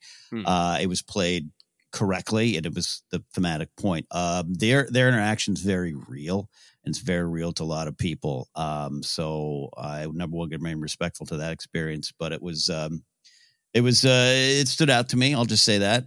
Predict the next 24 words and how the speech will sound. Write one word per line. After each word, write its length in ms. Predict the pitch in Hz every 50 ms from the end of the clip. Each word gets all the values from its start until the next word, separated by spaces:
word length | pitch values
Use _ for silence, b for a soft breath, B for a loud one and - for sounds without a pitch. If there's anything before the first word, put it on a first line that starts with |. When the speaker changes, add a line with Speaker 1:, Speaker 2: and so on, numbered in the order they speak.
| - -
Speaker 2:
Um, 580 | 95 95 95 95 98 98 95 98 95 98 98
but 100 | 90 101
also 380 | 95 98 104 - - 104 101 98
maybe 240 | 98 98 95 95 98
there's 200 | 95 95 95 110
a 40 | 107
lesson 300 | 120 123 - - 82 73
in 120 | 71 64
that. 200 | 64 62 50 - _ _ -
Uh, 380 | 78 73 78 76 78 76 76 - -
I've, 280 | - 85 87 87 78 - - -
I've 220 | - 92 104 98
said 320 | - - - 127 120 104 92
some 220 | - - 80 76
of 60 | 69
those 220 | 64 64 60 - -
lines 260 | - - - - -
before 340 | _ - - - - 78 -
in 60 | -
my 80 | 64 - -
life. 240 | - 71 - - _ b b b b b b b _ -
Um, 720 | - 73 73 76 73 71 69 67 67 65 65 65 65 64 64 _ -
and, 580 | - 78 78 78 78 78 76 76 76 73 71 82
uh, 640 | 82 78 76 76 76 73 73 71 71 71 71 71 67